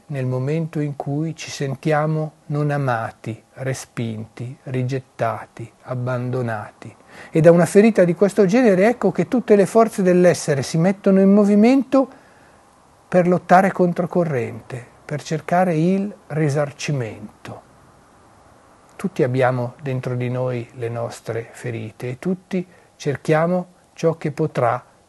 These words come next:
ciò che può risarcirle. Ad un certo punto nella scrittura di Vivian Lamarck il grande risarcitore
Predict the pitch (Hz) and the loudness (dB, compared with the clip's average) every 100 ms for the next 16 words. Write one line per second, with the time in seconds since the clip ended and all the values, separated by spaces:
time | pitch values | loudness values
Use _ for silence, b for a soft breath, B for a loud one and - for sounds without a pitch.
0 | - 165 143 160 - 143 131 143 _ - | -8 -6 -2 -4 -2 2 2 0 _ -6
1 | 139 123 135 113 - 120 107 104 107 - | -4 -2 -2 -6 -10 -10 -10 -10 -12 -14
2 | - B B B 156 175 170 226 226 220 | -18 B B B 0 0 2 2 4 2
3 | 180 233 262 262 254 147 139 131 - 139 | 4 4 4 2 0 0 -2 -4 -6 -8
4 | - 208 180 139 123 - 131 135 180 175 | 2 6 6 4 -2 -4 -4 0 2 2
5 | 143 120 117 - 135 135 131 120 139 151 | 0 -4 -6 -8 -6 -4 -2 -4 -6 -10
6 | - - 160 156 139 139 180 170 131 120 | -12 -6 -2 -2 0 2 4 2 0 -4
7 | 113 110 - - 147 160 151 151 135 - | -4 -6 -8 -8 2 2 4 0 -2 -6
8 | 156 - 151 127 131 160 | -8 -2 0 0 0 -4